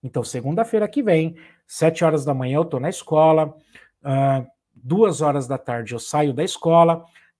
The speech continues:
três horas eu tô chegando aqui, é o meu horário de academia, das três às três e cinquenta, a, a, às quatro, cinco horas mais ou menos, seis horas eu estou no escritório.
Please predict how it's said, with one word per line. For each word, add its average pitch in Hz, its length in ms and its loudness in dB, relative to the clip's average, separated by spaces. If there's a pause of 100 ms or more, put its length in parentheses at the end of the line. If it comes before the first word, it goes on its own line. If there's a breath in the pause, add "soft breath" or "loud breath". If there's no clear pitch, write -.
três 214 320 0
horas 156 320 0
eu 139 80 -4
tô 135 160 -12
chegando 123 540 -6
aqui, 190 480 -4 (280)
é 170 120 -2
o 170 60 0
meu 170 120 -2
horário 147 240 -4
de 139 80 -8
academia, 147 520 -10 (200)
das 135 260 -10
três 151 560 -6 (400)
às 147 260 -6
três 139 400 -4
e 131 40 -12
cinquenta, 139 760 -8
a, 117 340 -10 (1000)
a, 117 480 -8
às - 120 -12
quatro, 139 580 2
cinco - 420 -12
horas 127 300 -4
mais 127 220 -8
ou 147 80 -4
menos, 175 400 -2 (800 soft breath)
seis 226 440 4
horas 175 340 6
eu 175 80 0
estou 170 260 -4
no 170 80 -2
escritório. 147 680 -10